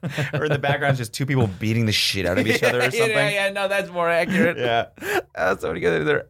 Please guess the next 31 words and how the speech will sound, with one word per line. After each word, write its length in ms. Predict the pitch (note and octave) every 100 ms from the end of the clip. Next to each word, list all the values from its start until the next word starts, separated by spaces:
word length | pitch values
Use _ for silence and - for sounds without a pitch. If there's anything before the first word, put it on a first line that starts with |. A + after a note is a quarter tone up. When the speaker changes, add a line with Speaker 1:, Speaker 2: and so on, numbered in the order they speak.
| -
Speaker 1:
ass 300 | C#3+ D3+ C#3+
whooped. 340 | C#3 C#3 C3+ C#3
Speaker 2:
<laughs> 460 | - F3 - - -
Speaker 1:
Like 120 | C#3
that 160 | C#3+ C3+
fucking, 360 | D3 C#3+ D#3 D3 C#3 - -
<laughs> 320 | _ - -
that 140 | - D3+
video, 540 | A#2+ C3 C#3+ C#3+ D3 - _ - -
that 200 | C#3+ C#3+
guy 200 | C#3 D3+ C#3
at 140 | G#2+
Taco 340 | C3 C3 C3+
Bell 220 | C3+ D3 D3
just 200 | A#2+ -
filming 320 | C3 C3+ C3
those 140 | A#2+
two 180 | - C3
girls 260 | A#2+ A#2+ -
fight. 380 | A2 A2+ D#3 - -
Speaker 2:
Yeah. 300 | A#2 G2+ G2 _ _ _
Speaker 1:
You 60 | C#3
ever 40 | D#3
seen 120 | F3+
that 100 | F3+
shit? 220 | F#3 G3+
Speaker 2:
No, 220 | B2+ B2+ B2+
I 100 | B2+
don't 120 | B2
think 180 | A#2 A2+
so. 260 | G2+ F#2+